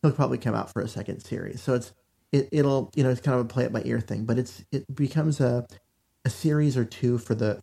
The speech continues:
for the key starters. Um, in, for positions where there's, uh, more of a battle, uh, you'll see guys sticking around a little longer. You'll probably see, uh, Germain Ifedi out there for,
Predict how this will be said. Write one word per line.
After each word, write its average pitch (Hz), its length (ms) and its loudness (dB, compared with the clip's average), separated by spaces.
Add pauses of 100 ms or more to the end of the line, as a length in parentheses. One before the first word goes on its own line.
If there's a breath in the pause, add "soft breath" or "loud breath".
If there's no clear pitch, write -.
for 113 60 2
the 110 100 0
key 120 240 -4
starters. 104 540 -2 (420)
Um, 104 440 0 (440)
in, 127 720 2
for 143 120 6
positions 151 580 2
where 123 180 2
there's, 117 220 0 (380)
uh, 107 320 -4
more 131 240 4
of 117 60 2
a 104 80 2
battle, 110 640 0 (640)
uh, 113 240 4
you'll 127 160 2
see 127 180 -4
guys 117 280 2
sticking 120 320 -2
around 113 200 2
a 110 60 0
little 107 200 0
longer. 107 360 -2
You'll 110 120 0
probably 113 320 0
see, 113 380 -2 (340)
uh, 107 240 2
Germain 107 440 0
Ifedi 104 500 -2
out 107 260 -4
there 90 240 -6 (120)
for, 92 500 -4